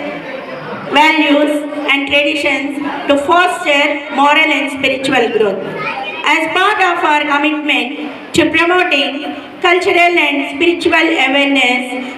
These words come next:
of our school, conducts Samskruti Jnana Pariksha to develop the knowledge of Indian heritage and culture. This year, we conducted the examination for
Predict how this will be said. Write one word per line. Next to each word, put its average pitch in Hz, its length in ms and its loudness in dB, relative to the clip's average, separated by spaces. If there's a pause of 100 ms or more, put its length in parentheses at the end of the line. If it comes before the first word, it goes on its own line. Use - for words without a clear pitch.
of 277 240 0
our 285 340 2
school, 285 300 2 (480)
conducts 320 800 -2
Samskruti 359 680 2
Jnana 302 340 2
Pariksha 269 1040 -2
to 285 100 4
develop 339 520 2
the 285 160 0
knowledge 277 600 0 (300)
of 269 240 0
Indian 330 460 2
heritage 277 540 2
and 269 180 -4
culture. - 460 -6 (640)
This 415 280 -4
year, 277 680 -2
we 403 240 2
conducted 285 720 -2
the 277 80 0 (140)
examination 277 840 -2 (500)
for 214 220 2